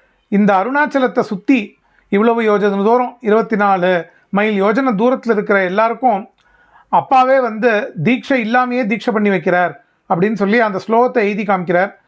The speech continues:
அந்த சாஸ்திரிகள் அந்த ஸ்லோகத்தை பார்த்துட்டு ரமண மகரிஷி நமஸ்காரம் பண்ணிட்டு, அதை போய் அப்ப இருந்த நிருசிம்ம பாரதி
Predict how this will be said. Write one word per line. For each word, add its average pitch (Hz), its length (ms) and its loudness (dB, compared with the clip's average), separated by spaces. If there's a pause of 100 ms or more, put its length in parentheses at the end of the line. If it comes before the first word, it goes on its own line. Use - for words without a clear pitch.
(180)
அந்த 185 200 -2
சாஸ்திரிகள் 262 480 0
அந்த 208 220 -4
ஸ்லோகத்தை 233 380 0
பார்த்துட்டு 202 320 -2
ரமண 220 220 0
மகரிஷி 208 360 -2
நமஸ்காரம் 202 480 -2
பண்ணிட்டு, 185 500 -2 (400)
அதை 196 180 0
போய் 254 200 0
அப்ப 226 220 -2
இருந்த 226 260 0
நிருசிம்ம 254 440 0
பாரதி 202 500 -2